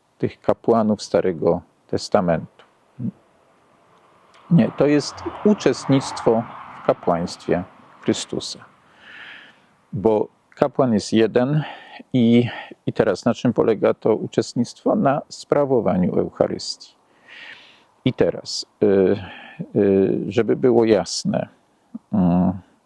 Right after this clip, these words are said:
ksiądz żaden nie jest bardziej kapłanem niż ktokolwiek inny ochrzczony. Nie jest bardziej kapłanem. Ja nie jestem bardziej kapłanem niż,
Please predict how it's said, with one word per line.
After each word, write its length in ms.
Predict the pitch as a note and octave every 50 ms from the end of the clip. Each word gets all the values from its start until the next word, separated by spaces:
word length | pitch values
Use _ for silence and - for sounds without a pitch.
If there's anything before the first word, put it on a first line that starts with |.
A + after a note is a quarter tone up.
| _ _ _
ksiądz 840 | - - - - B2 G#2+ F2 - F#2+ - - - - - - - _ _ -
żaden 520 | G#2+ G2+ F#2+ E2 D#2+ E2 A2+ A2 B2 C3 C3+ _ _ _ -
nie 280 | C3+ C#3 C#3 C#3+ C3 A2
jest 320 | F2 E2+ - - - -
bardziej 640 | G2+ F#2+ - A#2 B2+ B2+ A2+ G#2+ F#2+ G2 F#2 F2+ G2
kapłanem 800 | - - - - - - - G2+ F#2+ F2+ E2 F#2 A#2 C#3 F#3+ G#3 - _ _ _ _ _ _ _ _ _ _ _ -
niż 480 | A2 G#2+ G#2 A2 - - - - - _ _ _ _
ktokolwiek 840 | _ - C#3+ - - - A#2 G#2+ G#2 F#2 F#2 G2+ G2 - _ _ -
inny 480 | B2 A#2 A2 G2 F2+ F2+ F2 F2+ F2+ F2 _ _ _ _ -
ochrzczony. 640 | - F#2 - - - - - - - - - - - _ _ _ _ _ _ _ _ _ _ _ _ _ _ _ _ _ -
Nie 420 | - A2 A2 A2 A2 A2+ A2+ A2 G#2
jest 200 | G2+ G#2 G#2 -
bardziej 340 | - F#2 - - - G#2 -
kapłanem. 500 | - - - - - - - - G#2 G2+
Ja 160 | G#2+ A2 A#2+
nie 200 | B2 A#2 A#2 B2
jestem 380 | B2+ - - - - F#2 F2+
bardziej 480 | F2+ F#2 A2 A2+ A2+ G#2 G2+ A2 G#2+ G2+
kapłanem 680 | - - - - - - G#2 F#2+ F#2+ F#2+ F#2+ G#2 G2 F#2
niż, 320 | F#2 F#2 - - -